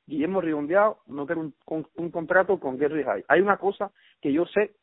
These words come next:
Guillermo Redondeado quiere. Yo sé que él quiere a su público, yo sé que él se identifica con su público, sobre todo el público cubano de Miami. Yo sé que, que Guillermo Redondeado es un campeón de la gente,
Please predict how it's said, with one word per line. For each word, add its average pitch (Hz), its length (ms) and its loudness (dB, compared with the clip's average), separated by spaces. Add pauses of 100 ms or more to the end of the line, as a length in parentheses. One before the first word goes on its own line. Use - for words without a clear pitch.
(200)
Guillermo 147 480 -2
Redondeado 139 480 0 (160)
quiere. 127 260 -2 (360)
Yo 131 140 -6
sé 220 380 0
que 143 80 -6
él 139 80 -10
quiere 156 180 0
a - 20 0
su - 180 -8
público, 175 540 -2 (360)
yo 143 200 -4
sé 180 340 0
que 151 60 -2
él 151 160 -2
se 160 80 -2
identifica 151 760 -2
con 151 140 -4
su 127 160 -8
público, 165 380 2
sobre 127 260 0
todo 165 140 2
el 143 120 -2
público 156 480 2 (160)
cubano 135 480 4
de 135 140 0
Miami. 127 420 2 (300)
Yo 147 240 0 (120)
sé 202 240 4 (380)
que, 123 720 0 (920)
que 143 400 2
Guillermo 165 640 4
Redondeado 156 640 2
es 165 140 -6
un 180 140 -6
campeón 180 420 -2
de 170 80 -2
la 123 120 -2
gente, 131 300 -12